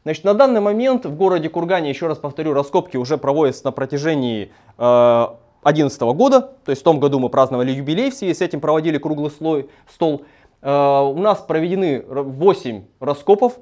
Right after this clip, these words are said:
достаточно больших, в различных районах города Кургана. В основном, ну вот смотрите, если брать по карте, это улица Климова,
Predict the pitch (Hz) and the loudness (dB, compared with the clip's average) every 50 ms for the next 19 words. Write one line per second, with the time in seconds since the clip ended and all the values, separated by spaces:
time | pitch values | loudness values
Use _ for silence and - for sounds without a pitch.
0 | _ - 165 165 - 190 180 175 170 - 165 156 165 165 165 - 170 - - 165 | _ -6 -4 -2 2 2 2 2 0 -2 -2 0 0 0 0 0 -2 -2 0 -2
1 | 143 143 180 170 - - 127 - 139 139 147 139 127 123 120 113 139 143 131 120 | -2 -2 -4 -6 -6 -8 -6 -4 -2 -2 -2 -2 -2 -4 -4 -4 -4 -4 -4 -4
2 | 120 131 - 151 151 151 175 226 254 262 262 233 - - - _ _ _ - 147 | -6 -8 -8 -8 -6 -4 -4 -4 -4 -4 -6 -6 -8 -10 -20 _ _ _ -8 -8
3 | 160 151 - 175 170 180 202 196 160 135 110 - _ _ _ _ _ _ _ _ | -6 -6 -4 -4 -2 0 0 0 0 -2 -4 -10 _ _ _ _ _ _ _ _
4 | _ - 156 151 123 - - 120 131 127 - 143 135 120 - 120 110 95 - _ | _ -14 -12 -12 -12 -12 -12 -12 -10 -10 -8 -10 -10 -10 -10 -12 -14 -14 -16 _
5 | _ _ _ 110 107 - - 117 113 127 131 123 120 - _ - 127 131 - - | _ _ _ -20 -20 -16 -14 -10 -8 -6 -6 -6 -8 -10 _ -10 -10 -8 -4 -2
6 | 208 233 220 220 - 190 175 156 - - _ _ _ _ _ - 143 143 139 147 | -2 -2 -2 -2 -4 -4 -4 -4 -8 -18 _ _ _ _ _ -10 -8 -6 -4 -2
7 | 151 160 165 156 147 147 - 160 151 - 202 214 233 254 254 240 233 226 214 220 | 0 0 0 0 -2 -2 -6 -8 -6 -6 -6 -4 -2 0 0 2 2 0 0 -2
8 | - | -6